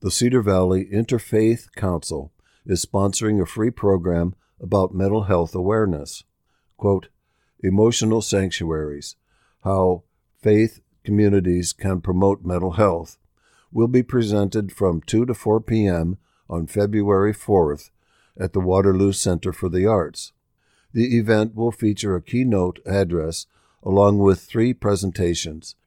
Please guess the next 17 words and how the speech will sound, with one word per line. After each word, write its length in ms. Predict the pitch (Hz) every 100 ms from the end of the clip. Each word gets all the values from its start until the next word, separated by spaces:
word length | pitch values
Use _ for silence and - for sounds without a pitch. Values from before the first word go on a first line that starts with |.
| -
each 300 | 131 135 -
touching 420 | 123 123 - 95
on 160 | 92 90
a 80 | 82
different 380 | 98 - 98
aspect 640 | 90 92 92 - 82 82 _ _ _
of 160 | 98 90
the 180 | 95 107
intersection 680 | 110 104 - 98 - 101
of 120 | 90 82
faith 480 | - 87 85 - _ _
and 200 | - 95
mental 360 | 90 82 - 80
health. 500 | 87 87 73 - - _ _ _ _ _
Doctor 360 | 120 131 - 135
Sharon 480 | - 95 101 98 85
Duclos, 680 | 98 101 - 82 80 -